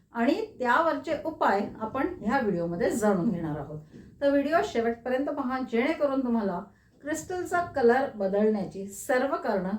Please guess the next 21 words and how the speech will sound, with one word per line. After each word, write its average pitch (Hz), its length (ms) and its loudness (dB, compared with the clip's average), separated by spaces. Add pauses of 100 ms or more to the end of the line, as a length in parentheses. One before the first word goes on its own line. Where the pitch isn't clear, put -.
व्यवस्थित 196 540 -4
समजतील. 147 600 -6 (1300)
तर 277 260 4 (1040)
बघूया 240 320 6
की 285 200 -6
क्रिस्टलचा 233 520 0
कलर 214 280 0
का 175 300 -2
बदलतो 208 420 2
ते. 190 420 -4 (1500)
ह्या 427 220 2
क्रिस्टल्सचा 392 760 2
कलर 294 340 2
बदलण्याची 262 580 2
कारणं 226 540 0 (340)
तीन 294 180 0
प्रकारची 202 500 -4
असतात. 156 380 -6 (200)
एक 330 220 -4
म्हणजे 339 260 2
नॅचरल, 165 520 -2